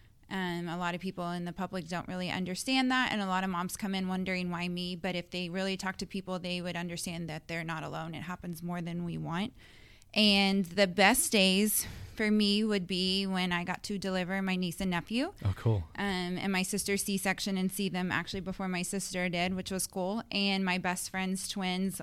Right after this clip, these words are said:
Speaker 1: also, I got to deliver them. So I think getting to take care of your loved ones and be there and be a part of it is days you don't forget.
Speaker 2: Yeah, absolutely. It, it's, it, it always is a roller coaster up and down. And I'm not a nurse. I mean, I've,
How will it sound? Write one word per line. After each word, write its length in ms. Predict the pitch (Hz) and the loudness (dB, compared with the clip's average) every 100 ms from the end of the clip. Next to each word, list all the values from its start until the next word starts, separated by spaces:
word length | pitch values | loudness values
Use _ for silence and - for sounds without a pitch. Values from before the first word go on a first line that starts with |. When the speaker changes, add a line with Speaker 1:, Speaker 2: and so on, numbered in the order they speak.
| - | -6
Speaker 1:
also, 520 | 180 180 185 175 180 | -4 -4 -4 -4 -2
I 120 | - | -4
got 160 | 175 170 | -4 -6
to 100 | - | -6
deliver 360 | 175 170 165 170 | -6 -4 -4 -4
them. 320 | 170 175 190 - - - - | -4 -2 -4 -8 -20 -20 -8
So 160 | - | 2
I 120 | 202 220 | 4 6
think 220 | 262 254 | 4 6
getting 280 | 226 220 214 | 4 4 2
to 100 | 196 | 2
take 200 | 214 - | 2 2
care 280 | 196 190 | 0 2
of 80 | 190 | 2
your 160 | 185 180 | 0 0
loved 300 | 180 175 175 | 2 0 0
ones 280 | 190 190 - | 0 0 0
and 240 | - 196 | 0 0
be 140 | 180 | 0
there 160 | 180 180 | 2 0
and 140 | 175 | 0
be 120 | 175 170 | -2 -4
a 80 | |
part 260 | 160 180 165 | -6 -8 -6
of 140 | 175 | -6
it 200 | 165 156 - | -6 -8 -8
is 160 | 170 | -8
days 300 | 170 165 165 | -6 -6 -6
you 80 | 175 | -8
don't 200 | 139 - | -8 -8
forget. 380 | - 90 60 - - | -8 -8 -8 -10 0
Speaker 2:
Yeah, 260 | 107 104 85 - - - | 4 6 4 -2 -14 -2
absolutely. 540 | 107 - 104 92 82 90 | -2 4 4 6 4 2
It, 100 | - | 4
it's, 320 | 104 98 - - - - | 2 2 -2 -6 -10 2
it, 240 | 104 - - | 2 2 -2
it 120 | 104 | 4
always 320 | 107 117 113 104 | 8 10 8 8
is 200 | 98 92 | 6 4
a 60 | |
roller 260 | 87 87 82 | 4 4 4
coaster 300 | 85 78 85 | 2 0 0
up 120 | 80 | 0
and 80 | 80 | 0
down. 160 | 80 78 | 2 4
And 100 | 87 | 4
I'm 160 | 92 | 6
not 180 | 92 92 | 6 4
a 60 | 90 | 6
nurse. 380 | 92 98 - - | 6 4 2 0
I 80 | 87 | 2
mean, 120 | 85 | 2
I've, 140 | 87 | 0